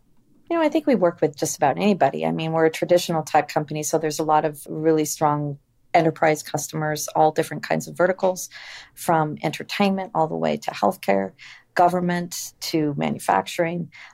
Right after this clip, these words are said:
So very, very traditional on that enterprise side, which most tech companies have.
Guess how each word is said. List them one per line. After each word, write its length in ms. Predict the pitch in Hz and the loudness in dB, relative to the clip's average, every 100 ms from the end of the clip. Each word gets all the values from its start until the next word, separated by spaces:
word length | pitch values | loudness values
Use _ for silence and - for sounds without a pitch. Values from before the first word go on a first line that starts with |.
| - | -6
So 400 | - 170 156 - 165 | 2 4 2 -2 -10
very, 380 | 160 196 202 | 2 6 6
very 240 | 180 180 165 | 6 4 2
traditional 540 | - 175 170 170 165 | 0 2 2 0 -2
on 180 | 160 156 | 0 0
that 180 | 160 - | 0 2
enterprise 500 | 180 208 190 175 - | 2 4 4 2 4
side, 260 | 165 160 | 2 2
which 180 | 160 160 | 0 -2
most 260 | 185 196 - | 2 2 2
tech 200 | 170 - | -4 -4
companies 440 | 156 151 156 156 | -10 -6 -6 -4
have. 240 | 160 180 | 0 0